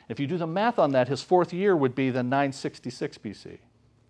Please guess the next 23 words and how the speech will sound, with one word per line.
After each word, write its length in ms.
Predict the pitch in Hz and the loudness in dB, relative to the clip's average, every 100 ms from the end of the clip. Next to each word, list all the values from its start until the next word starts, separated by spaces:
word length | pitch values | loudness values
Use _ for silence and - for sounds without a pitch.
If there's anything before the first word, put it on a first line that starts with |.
| _ _ _ _ _ _ 110 | _ _ _ _ _ _ -4
And 100 | 123 | 4
then 140 | 180 | 4
if 100 | 196 | 4
you 60 | 165 | 4
go 140 | 165 | 8
back 240 | 196 190 | 8 8
four 160 | - 180 | 8 6
hundred 240 | 180 170 | 6 2
eighty 180 | 165 160 | 0 0
years, 340 | 165 180 151 139 | 0 2 2 2
you're 100 | 127 | -2
at 100 | - | 0
fourteen 580 | 170 180 - 190 160 | 0 0 0 -4 -4
forty-six 560 | 147 156 127 127 123 - | -2 -2 -2 -8 -12 -14
B 160 | - 110 | -12 -12
C. 200 | - 101 - _ _ _ _ _ _ _ _ | -12 -16 -16 _ _ _ _ _ _ _ _
Fifteenth 520 | 196 196 - 190 - | 2 2 0 -4 -4
century 460 | - 151 147 127 113 | -4 -4 -4 -4 -6
B 160 | 117 107 | -6 -10
C. 300 | - 117 - _ - | -10 -14 -16 _ 0
That's 280 | 135 131 - | 0 0 -4
when 120 | 143 | -2
the 140 | 123 | -4